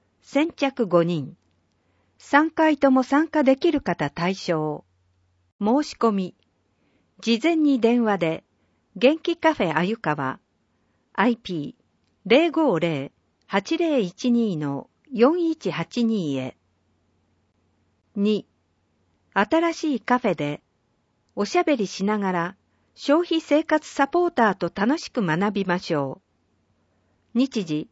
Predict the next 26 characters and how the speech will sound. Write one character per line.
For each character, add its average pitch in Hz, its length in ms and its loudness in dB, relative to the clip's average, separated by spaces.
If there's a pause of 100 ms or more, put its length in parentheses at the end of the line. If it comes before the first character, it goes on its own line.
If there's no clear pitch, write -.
(400)
三 339 320 2
月 277 240 -2
二 294 180 4
十 262 200 0
五 208 160 4
日 196 540 -4
水 254 300 0
曜 196 260 2
日、 151 260 -10 (600)
午 269 220 0
前 294 240 2
十 311 220 2
時 220 120 -2
三 254 260 2
十 269 140 -2
分 160 300 -4
か 151 140 -6
ら 147 220 -4 (180)
十 233 300 0
一 311 280 -2
時 156 100 -8
三 190 300 -2
十 180 140 -4
分。 143 420 -12 (1000)
場 185 160 -2
所、 185 300 -4